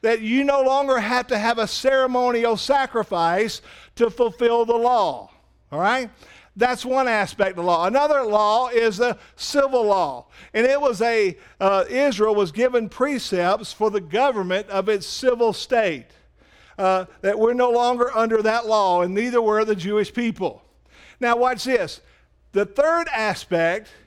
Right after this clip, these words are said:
is the moral law. The moral law is God's rules for life that must be met and lived up to in the fullest order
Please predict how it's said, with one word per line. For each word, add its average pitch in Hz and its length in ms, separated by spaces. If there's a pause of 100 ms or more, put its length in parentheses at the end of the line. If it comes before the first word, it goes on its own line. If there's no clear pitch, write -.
(180)
is 214 180
the 208 80
moral 202 480
law. 156 380 (1400)
The 202 100
moral 262 420
law 185 360
is 202 240
God's 214 580
rules 220 540
for 156 180
life 170 600 (280)
that 190 280
must 220 400
be 233 180
met 208 580 (440)
and 202 280
lived 226 440
up 285 340
to 175 440 (420)
in 208 180
the 196 140
fullest 254 720 (120)
order 175 640